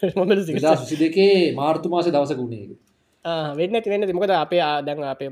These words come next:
Speaker 1: පොත්තෙන් ඩස්ට් එක මෙහෙම නැත්තරම නැති වෙලා ගියානේ කාලෙදි. පො-, කොළ නැතුව. පොත් ගැහුවෙම නෑ. පරණ පොත් තිබුණේ කොනිටේ. <laughs>
Speaker 2: ඒ හොඳ වෙලාවට අපි ඇත්තටම මාරකයක් පෑන්-, ඒ කියන්නේ මාරකයක් කියන්නේ දැන් ඒක දරුණු විදියට වැදුනට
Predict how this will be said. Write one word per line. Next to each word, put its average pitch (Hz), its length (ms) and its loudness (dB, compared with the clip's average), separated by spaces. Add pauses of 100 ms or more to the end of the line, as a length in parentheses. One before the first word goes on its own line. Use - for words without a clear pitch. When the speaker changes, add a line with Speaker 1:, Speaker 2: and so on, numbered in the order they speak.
(300)
Speaker 1:
පොත්තෙන් 160 360 -4
ඩස්ට් 175 240 -4
එක 151 80 -4
මෙහෙම 131 240 -8
නැත්තරම 165 320 -6
නැති 180 180 -4
වෙලා 190 160 -6
ගියානේ 214 260 -6
කාලෙදි. 226 320 -10
පො-, 160 220 -6
කොළ 165 200 0
නැතුව. 202 280 -4 (1080)
පොත් 160 100 -6
ගැහුවෙම 156 340 -2
නෑ. 202 180 -2 (180)
පරණ 151 260 -4
පොත් 175 140 -2
තිබුණේ 180 260 -4
කොනිටේ. 180 420 4
<laughs> 214 60 0 (2750)
Speaker 2:
ඒ 123 120 -16
හොඳ 131 180 -8
වෙලාවට 185 240 4
අපි 202 140 2
ඇත්තටම 247 340 -2
මාරකයක් 220 400 2
පෑන්-, 151 240 -4
ඒ 143 80 -10
කියන්නේ 143 320 -8
මාරකයක් 156 380 -2
කියන්නේ 196 200 -4
දැන් 127 80 -4
ඒක 131 220 -6 (640)
දරුණු 131 260 -4
විදියට 190 240 4
වැදුනට 175 400 2